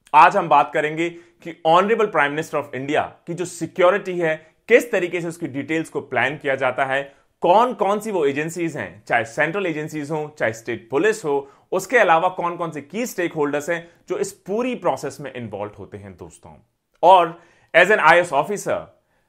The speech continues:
पहली पोस्टिंग बस्ती की हो या हाथरस की हो या चंदौली की हो, लगभग चार से ज्यादा चीफ मिनिस्टर्स विजिट को खुद विटनेस करते हुए, हाथरस में ऑनरेबल गवर्नर के विजिट को विटनेस करते हुए, एक इंपॉर्टेंट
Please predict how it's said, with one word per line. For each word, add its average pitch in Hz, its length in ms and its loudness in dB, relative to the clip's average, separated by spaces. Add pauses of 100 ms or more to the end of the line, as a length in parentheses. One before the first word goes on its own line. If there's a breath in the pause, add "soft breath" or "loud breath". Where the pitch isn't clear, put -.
(300)
पहली 202 260 6
पोस्टिंग 202 420 0
बस्ती 143 260 -4
की 185 160 -8
हो 180 400 -2
या 139 60 0
हाथरस 170 460 2
की 180 140 -10
हो 180 120 0
या 170 60 0
चंदौली 139 440 0
की 165 180 -10
हो, 92 360 -14 (260)
लगभग 180 340 2 (120)
चार 220 360 10
से 220 200 -2
ज्यादा 147 320 4 (600)
चीफ 226 260 -4
मिनिस्टर्स 175 400 -6
विजिट 143 340 -4 (160)
को 156 80 -8
खुद 247 300 4
विटनेस 175 340 -4
करते 139 260 -6
हुए, 151 220 -2 (100)
हाथरस 165 400 0
में 170 80 -6
ऑनरेबल 123 360 -6
गवर्नर 139 480 0 (340 loud breath)
के 139 60 -6
विजिट 147 320 -2
को 202 120 -2
विटनेस 147 340 -8
करते 160 260 -6
हुए, 156 300 -4 (220 soft breath)
एक 175 140 -4
इंपॉर्टेंट 170 420 -4